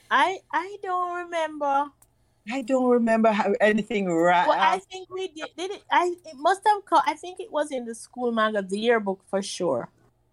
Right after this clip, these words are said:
Speaker 1: There was some reporting of it in the yearbook,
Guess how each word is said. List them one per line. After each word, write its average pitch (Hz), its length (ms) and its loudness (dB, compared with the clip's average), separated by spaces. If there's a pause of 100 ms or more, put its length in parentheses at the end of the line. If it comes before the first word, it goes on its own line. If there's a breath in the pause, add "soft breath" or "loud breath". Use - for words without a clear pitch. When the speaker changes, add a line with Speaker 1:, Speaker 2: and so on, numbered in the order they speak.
(200)
Speaker 1:
There 202 120 4
was 226 180 4
some 226 200 2
reporting 220 640 0
of 202 160 -2
it 202 140 -6
in 190 140 -2
the 190 80 0
yearbook, 202 640 -2